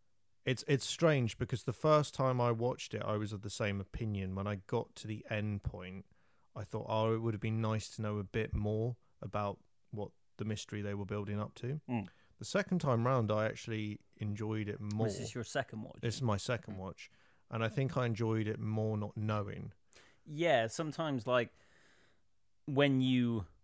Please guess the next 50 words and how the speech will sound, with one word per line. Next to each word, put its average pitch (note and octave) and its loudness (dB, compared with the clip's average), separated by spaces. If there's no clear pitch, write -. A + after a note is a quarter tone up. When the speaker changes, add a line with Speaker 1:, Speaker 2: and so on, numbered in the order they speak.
Speaker 2:
watch - -2
something G#2+ -4
with G#2 -4
the A2+ 0
expectation - -6
of G2 -8
what G#2+ -6
you're G2 -8
gonna G2+ -6
get, - 0
you A#2 0
end G#2 0
up - -6
disappointed. G#2 -8
And A#2+ -2
Speaker 1:
Mm-hmm. A2+ 2
Speaker 2:
not D#3 2
to A#2 -6
say D3 4
I C3+ 6
was A2+ 2
disappointed, G#2+ 0
but - -10
yeah, G#2+ 2
I G2+ -2
was G2+ -6
like, G#2 -4
"Where G2 0
is G2 -8
the G#2+ -6
next G2+ -2
part?" - -12
Whereas A#2 4
I G#2+ -6
suppose A2+ 0
if G#2+ -4
you A#2+ 0
watch G#2+ -2
it - -14
the - -14
second A#2 -2
time, F#2+ -6
you, G#2+ -2
you A2 0
know C3 6
what's G#2 -2
coming, G2+ 0
so - -8
you're G#2+ -2
not G#2+ -2